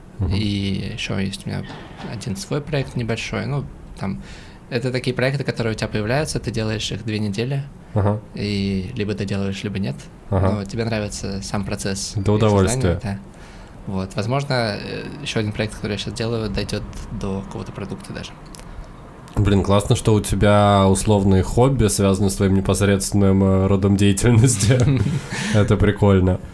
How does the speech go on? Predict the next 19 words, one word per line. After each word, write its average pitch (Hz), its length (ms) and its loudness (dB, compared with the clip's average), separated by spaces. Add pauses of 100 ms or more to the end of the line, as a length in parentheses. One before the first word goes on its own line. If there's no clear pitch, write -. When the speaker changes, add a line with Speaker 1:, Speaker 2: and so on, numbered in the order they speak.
(220)
Speaker 1:
Потому 101 160 2
что, 110 100 2
мне 95 80 2
кажется, 104 300 4
обычно 104 320 2
сложно. 104 540 4
Ну, 95 100 6
то 104 120 4
есть 101 280 4
я 101 180 6
бы 117 240 4
как 98 300 0
хобби 113 600 4
не 98 140 6
смог, 98 460 4
э, 92 480 4
заниматься, 95 680 4
блин, 90 320 2
рекла-, 92 340 2